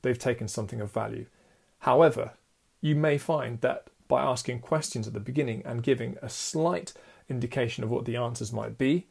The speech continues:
they find an interest in reading the rest of the article and continue to read what, what you've, um, written, and therefore develop their response to those questions. So questions are, are a great way of either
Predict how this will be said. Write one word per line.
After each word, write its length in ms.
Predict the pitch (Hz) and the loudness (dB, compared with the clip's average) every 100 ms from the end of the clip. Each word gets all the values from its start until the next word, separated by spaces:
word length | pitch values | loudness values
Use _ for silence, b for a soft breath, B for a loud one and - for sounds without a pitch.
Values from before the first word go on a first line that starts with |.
| b - | b 4
they 200 | 147 135 | 6 6
find 460 | - 139 131 123 - _ | 4 2 2 -2 -10 _
an 100 | 156 | 6
interest 420 | 175 160 127 - | 6 6 4 0
in 140 | 127 123 | -2 0
reading 280 | 131 120 | 0 0
the 60 | 120 | -2
rest 200 | 120 117 | -2 -4
of 60 | - | -6
the 100 | 113 | -4
article 340 | 113 - 120 | -4 -6 -6
and 120 | 117 | -6
continue 400 | - - - 147 | -6 -4 0 0
to 160 | 117 113 | 0 -2
read 240 | 117 117 | -2 -2
what, 280 | 120 123 - - | -4 -4 -8 -12
what 160 | - - | -10 -6
you've, 300 | 120 113 - | -4 -6 -8
um, 320 | - 110 113 | -6 -4 -2
written, 320 | 117 113 110 - B B - | -2 -4 -6 -10 B B -2
and 200 | 120 120 | 0 4
therefore 520 | 113 117 113 113 - - - | 2 2 0 0 -2 -4 2
develop 400 | 127 113 110 123 | 6 6 4 2
their 320 | 113 104 - - | 0 0 -2 -4
response 640 | 113 110 - - 110 107 | -2 -2 -2 -2 -2 -2
to 120 | - | -6
those 280 | 107 117 - | -8 -6 -8
questions. 600 | - 113 - - - 120 B B | -4 -4 -4 -8 -10 -12 B B
So 300 | - 170 - _ _ - | 8 8 8 _ _ 2
questions 400 | 226 - 180 156 | 4 6 4 6
are, 180 | 139 - | 4 6
are 120 | 131 | 2
a 40 | 131 | 6
great 260 | 143 135 | 6 4
way 300 | 120 123 120 - | 6 6 6 4
of 260 | 117 113 - - _ - | 4 4 -2 -20 _ 4
either 340 | 160 - - | 4 4 -2